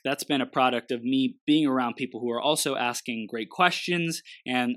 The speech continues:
a lot of question asking. You know, sometimes it's just the repetition of asking so many questions that, like, I get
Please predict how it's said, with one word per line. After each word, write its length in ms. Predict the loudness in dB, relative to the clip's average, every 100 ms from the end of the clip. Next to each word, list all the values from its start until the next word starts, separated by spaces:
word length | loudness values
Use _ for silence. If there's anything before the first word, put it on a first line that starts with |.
| -2
a 60 |
lot 300 | 0 6 6
of 120 | 6 2
question 420 | 0 0 -2 -4
asking. 540 | 2 2 2 -4 -8 -10 -8
You 100 | -4
know, 140 | -2
sometimes 560 | -2 -2 2 2 2 -2
it's 100 | -2
just 200 | -2 -2
the 80 | -2
repetition 640 | 0 -2 -4 -4 -2 -2
of 80 | -4 -2
asking 520 | -2 -2 -4 -6 -8 -14 -12
so 400 | -4 2 6 6
many 280 | 6 -2 -6 -4
questions 640 | 2 4 2 -4 -8 -8 -8
that, 160 | -10 -8
like, 180 | -10 -6
I 120 | -4
get 160 | -2 -4